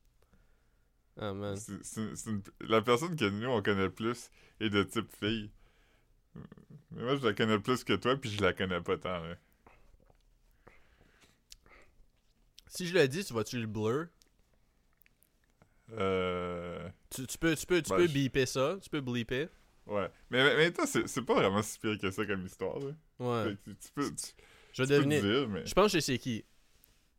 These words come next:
Speaker 2: Ok. Euh, donne-moi les initiales.
Speaker 1: E B.
Speaker 2: Oui, ok.
Speaker 1: Ouais, ouais, c'est ça. Ouais, ça, je pense ça.
Speaker 2: <laughs>
Speaker 1: J'ai comme, au début, j'étais pas, j'étais pas sûr. C'était, c'était, c'était soit ça,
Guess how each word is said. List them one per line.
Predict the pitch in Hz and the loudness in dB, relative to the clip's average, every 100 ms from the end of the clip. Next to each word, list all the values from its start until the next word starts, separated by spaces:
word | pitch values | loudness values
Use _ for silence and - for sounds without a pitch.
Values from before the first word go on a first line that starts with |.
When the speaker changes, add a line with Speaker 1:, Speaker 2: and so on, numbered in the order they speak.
| _ _ - 101 | _ _ -10 -6
Speaker 2:
Ok. | 107 | 0
Euh, | 98 - 98 | 0 2 0
donne-moi | 95 117 151 | 6 6 8
les | 156 123 | 6 4
initiales. | 104 - 117 78 - _ _ _ _ _ _ _ _ 139 | 0 4 4 2 -4 _ _ _ _ _ _ _ _ 4
Speaker 1:
E | 147 | 6
B. | 135 131 113 - _ _ _ _ _ _ _ _ - | 6 2 0 -4 _ _ _ _ _ _ _ _ 0
Speaker 2:
Oui, | 131 147 - - | 2 2 0 -2
ok. | 110 151 | 0 4
Speaker 1:
Ouais, | 113 - - 135 | 4 2 0 4
ouais, | 139 127 | 6 6
c'est | 120 | 2
ça. | 117 127 117 | -2 0 0
Ouais, | 110 107 | -2 -6
ça, | - | -4
je | 120 - | -6 -4
pense | 104 101 | -4 -4
ça. | 104 | 4
Speaker 2:
<laughs> | 175 - - - - - - | 6 6 2 -2 -4 -20 -2
Speaker 1:
J'ai | 139 170 | 4 10
comme, | 196 180 | 10 10
au | 170 | 6
début, | 175 170 247 | 6 4 2
j'étais | 302 185 | 2 0
pas, | 170 185 170 | 2 2 2
j'étais | 139 165 | 0 0
pas | 185 175 | 0 0
sûr. | 202 214 214 | 2 4 4
C'était, | - 127 123 | 2 -2 -2
c'était, | - - 131 104 | -2 0 0 0
c'était | - 131 127 | -4 -4 -2
soit | - 151 | 0 0
ça, | 151 - 143 160 151 | 0 0 0 0 -2